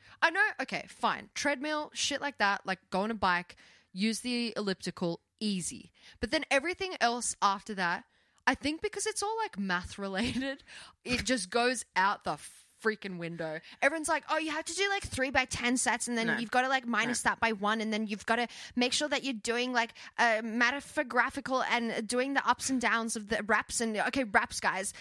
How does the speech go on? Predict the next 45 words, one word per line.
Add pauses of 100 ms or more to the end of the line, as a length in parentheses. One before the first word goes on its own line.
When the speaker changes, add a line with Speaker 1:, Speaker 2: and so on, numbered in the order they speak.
(160)
Speaker 1:
I
went
three
sets
of
reps
and
reps
and
rupee
pappies. (100)
Um,
that
means (140)
jack
shit
to
me.
Speaker 2:
You
know
what? (220)
You
know
what?
I'm
gonna
validate
you
right
now. (220)
Speaker 1:
I
shouldn't
go
to
a
gym.
Speaker 2:
I'm
gonna,
I'm
gonna
validate
you
on
the
couch.